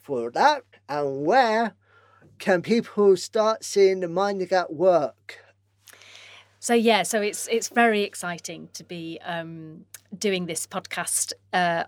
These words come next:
Speaker 2: on the back of the fantastic news that, uh, Bradford is City of Culture twenty twenty-five, um, and it ha-, has big, big implications for us.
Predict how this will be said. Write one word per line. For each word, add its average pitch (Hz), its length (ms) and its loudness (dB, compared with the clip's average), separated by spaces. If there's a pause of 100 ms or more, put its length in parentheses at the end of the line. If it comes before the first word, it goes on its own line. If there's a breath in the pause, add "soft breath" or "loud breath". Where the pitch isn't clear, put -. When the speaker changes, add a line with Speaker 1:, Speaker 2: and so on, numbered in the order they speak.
Speaker 2:
on 175 260 0
the 170 60 -4
back - 280 -2
of 170 200 -12
the 165 260 0 (100)
fantastic - 600 -4
news 165 340 -8
that, - 340 -6
uh, 165 120 -2
Bradford 165 600 -4
is 220 400 6
City - 320 -8
of 175 100 -18
Culture - 460 -10 (320 loud breath)
twenty 175 240 -2
twenty-five, 170 800 -2 (440 loud breath)
um, 180 420 4
and 185 140 2
it 185 120 -6 (120)
ha-, 190 140 -4
has 196 160 -2
big, 202 300 0
big 208 140 2
implications 170 760 -6
for - 160 -8
us. - 300 -12